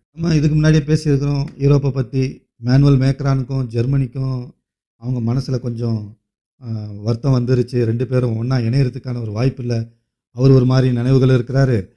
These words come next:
பிரான்ஸ் ஒரு மாதிரி நினைக்கிறாங்க, நினைக்கிறாங்க. இதனால அவங்களுக்குள்ள ஒற்றுமை இல்ல. அமெரிக்கா சம்பந்தமாக இவங்க ரெண்டு பேரும் வேற வேற விதமா பேசிக்கிறாங்க.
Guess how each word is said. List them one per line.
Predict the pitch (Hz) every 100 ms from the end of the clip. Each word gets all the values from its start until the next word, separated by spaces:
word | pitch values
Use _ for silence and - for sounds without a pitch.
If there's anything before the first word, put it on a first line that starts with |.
| _ _ _
பிரான்ஸ் | - 120 139 147
ஒரு | 120 123
மாதிரி | 127 123
நினைக்கிறாங்க, | 123 123 123 120 113 120
நினைக்கிறாங்க. | 123 123 123 120 120 - _ _ _ -
இதனால | 127 143
அவங்களுக்குள்ள | 139 135 127 131 123
ஒற்றுமை | 110 139 143 135
இல்ல. | 123 120 123 _ _
அமெரிக்கா | _ - 139 160 151 156
சம்பந்தமாக | 151 143 147 143 139 139
இவங்க | 135 131
ரெண்டு | 113 135 135
பேரும் | 131 135 131
வேற | 117 127 127
வேற | 127
விதமா | 120 127 135 123
பேசிக்கிறாங்க. | 123 120 123 120 117 113